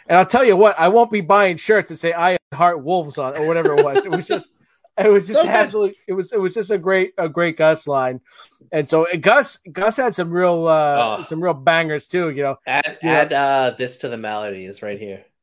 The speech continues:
Speaker 1: Yeah, right. Well, I love, uh, I didn't flinch on, you know, I have a caffeine tick,
Speaker 2: <laughs> It's
Speaker 1: you
Speaker 2: so
Speaker 1: know,
Speaker 2: good.
Speaker 1: which is perfect, Gus, you know, and, uh, let's see, he said that Chad Michael Murray, oh, <laughs> and,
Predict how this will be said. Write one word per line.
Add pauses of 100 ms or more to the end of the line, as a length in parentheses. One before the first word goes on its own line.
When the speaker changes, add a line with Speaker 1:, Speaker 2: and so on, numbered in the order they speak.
(120)
Speaker 1:
Yeah,
right.
Well,
I
love,
uh,
I
didn't
flinch
on,
you
know,
I
have
a
caffeine
tick,
Speaker 2:
<laughs>
It's
Speaker 1:
you
Speaker 2:
so
Speaker 1:
know,
Speaker 2:
good. (200)
Speaker 1:
which
is (280)
perfect,
Gus, (340)
you
know,
and,
uh,
let's
see,
he
said
that
Chad
Michael
Murray,
oh,
<laughs>
and,